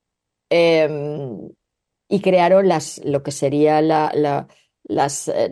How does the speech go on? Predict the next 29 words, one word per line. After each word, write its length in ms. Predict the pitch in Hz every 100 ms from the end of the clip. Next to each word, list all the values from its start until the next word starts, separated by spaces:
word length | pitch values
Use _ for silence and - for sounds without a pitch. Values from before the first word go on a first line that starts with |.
| -
las 280 | 110 135 139
normas 800 | 156 185 185 165 156 156 151 - _ _ _
y 140 | - 165
las 240 | 139 135
leyes 680 | 151 180 190 160 151 151 147
que 100 | 156
imperan 480 | 139 139 156 160 156
en 100 | 147
las 160 | 139
polis, 680 | - 190 185 165 - - - -
en 160 | 135
las 200 | 131 -
ciudades. 580 | - 127 156 151 170 - - - _
Desde 280 | 165 190 226
ese 160 | 240 294
punto 320 | 240 233 233
de 100 | 180
vista, 440 | 233 - 190 202 -
bueno, 340 | 185 160 -
pudieron 480 | - 143 156 151 160
crear 720 | 165 165 165 170 180 180 -
una 320 | 160 160 160
civilización 1300 | - 156 156 151 160 147 165 165 165 170 190 185 - -
que 100 | 147
es 100 | 143
la 180 | 143 143
que 360 | 151 147 - _ _ _ _ _ -
hemos 320 | 165 165 -
heredado. 600 | 143 143 165 151 123